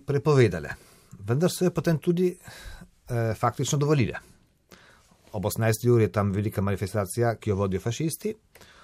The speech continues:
pride do enega incidenta ali pa provokacije,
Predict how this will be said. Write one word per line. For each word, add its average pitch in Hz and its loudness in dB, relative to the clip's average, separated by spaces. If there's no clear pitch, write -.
pride 139 6
do 120 6
enega 101 0
incidenta 120 0
ali 101 -4
pa 98 -4
provokacije, 131 0